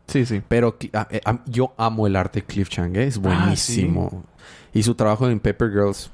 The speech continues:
Speaker 2: muy bueno.
Speaker 1: O sea, se ve inspirado.
Speaker 2: Se ve inspirado.
Speaker 1: Ujú.
Speaker 2: Bueno, eh, entonces por u-, este, bueno, no por último, nos pasan más cosas. Este, Atlantides está celosa porque, eh, Wonder Woman, digo, porque Strip Trevor está en, bueno, es que esta mona, cada vez que encuentra un vato,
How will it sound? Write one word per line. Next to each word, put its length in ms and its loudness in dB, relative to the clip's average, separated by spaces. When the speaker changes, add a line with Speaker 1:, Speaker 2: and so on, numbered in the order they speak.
Speaker 2:
muy 320 0
bueno. 320 0
Speaker 1:
O 100 -2
sea, 140 2
se 120 0
ve 100 2
inspirado. 580 0
Speaker 2:
Se 100 0
ve 100 4
inspirado. 440 -2
Speaker 1:
Ujú. 420 -2
Speaker 2:
Bueno, 280 0
eh, 220 2
entonces 360 0
por 180 2
u-, 120 2
este, 420 2
bueno, 200 0
no 120 -2
por 120 2
último, 360 0
nos 200 -4
pasan 280 -2
más 140 -2
cosas. 300 -4
Este, 600 2
Atlantides 580 0
está 160 -2
celosa 460 0
porque, 520 -2
eh, 220 2
Wonder 320 2
Woman, 460 -4
digo, 280 2
porque 200 -4
Strip 260 -2
Trevor 380 0
está 360 -2
en, 140 -2
bueno, 180 -2
es 120 -2
que 80 -2
esta 140 0
mona, 340 0
cada 140 2
vez 160 2
que 80 -4
encuentra 380 0
un 140 -2
vato, 380 0